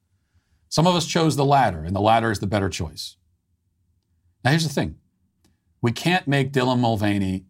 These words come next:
unfamous. Once the left has decided to do that with someone, we,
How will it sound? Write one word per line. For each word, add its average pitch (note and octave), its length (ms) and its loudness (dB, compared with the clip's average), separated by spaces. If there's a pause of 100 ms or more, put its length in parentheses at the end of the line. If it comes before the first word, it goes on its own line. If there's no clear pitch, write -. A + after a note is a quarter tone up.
unfamous. A2 880 -2 (880)
Once C#3 200 2
the F3+ 100 0
left E3 200 2
has D#3+ 140 -4
decided E3 320 2
to D#3 80 0
do F3+ 100 2
that C3+ 140 0
with G#2+ 100 -2
someone, A2 420 0
we, A2 120 -2